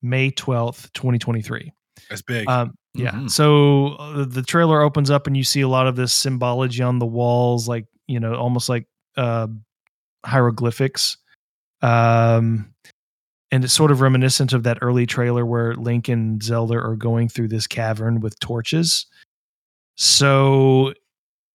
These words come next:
Speaker 1: but you still get that, you, you still get that imagery of old school Skyward Sword. So you, you gotta, you gotta think that there's something connected here. But anyway, look forward to that.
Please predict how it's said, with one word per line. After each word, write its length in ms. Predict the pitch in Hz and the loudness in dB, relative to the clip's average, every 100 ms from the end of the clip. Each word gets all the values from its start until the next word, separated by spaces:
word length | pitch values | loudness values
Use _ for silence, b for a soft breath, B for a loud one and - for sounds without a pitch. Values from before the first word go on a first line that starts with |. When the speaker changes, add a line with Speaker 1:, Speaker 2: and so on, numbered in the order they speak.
| - | -2
Speaker 1:
but 260 | 143 139 | 0 2
you 80 | 139 | 0
still 320 | - - 151 | 0 2 2
get 240 | 147 147 143 | 2 0 2
that, 220 | 139 123 156 | 2 0 -4
you, 200 | 131 127 123 | -6 -6 -6
you 120 | 135 | -6
still 220 | - 143 | -2 -2
get 200 | 143 135 | -2 -2
that 200 | 131 127 | -2 -2
imagery 560 | 139 135 131 120 123 123 | -2 0 0 0 -2 -2
of 480 | 123 117 110 107 - | -4 -4 -6 -12 -8
old 200 | 123 127 | -4 -4
school 240 | - 127 120 | -4 -6 -6
Skyward 480 | - 120 113 113 | -4 -4 -4 -6
Sword. 380 | - 120 107 123 | -6 -8 -8 -8
So 100 | - | -6
you, 240 | 120 110 - | -6 -8 -10
you 140 | 123 117 | -12 -6
gotta, 300 | 127 127 117 120 | -4 -4 -6 -8
you 120 | 123 | -4
gotta 200 | 127 127 | -4 -4
think 200 | 135 127 | -6 -8
that 120 | 120 | -6
there's 180 | 120 - | -4 -4
something 500 | 127 - 120 110 104 | -4 -4 -4 -4 -8
connected 420 | - 123 117 - - | -6 -4 -4 -8 -12
here. 300 | 104 - _ _ _ _ _ _ _ _ B B _ | -10 -10 _ _ _ _ _ _ _ _ B B _
But 80 | 131 | 2
anyway, 380 | 185 175 110 101 - _ _ _ _ _ _ | 4 4 2 -4 -12 _ _ _ _ _ _
look 140 | 120 - | -10 -6
forward 220 | 117 107 | -8 -8
to 40 | |
that. 220 | 107 - | -10 -10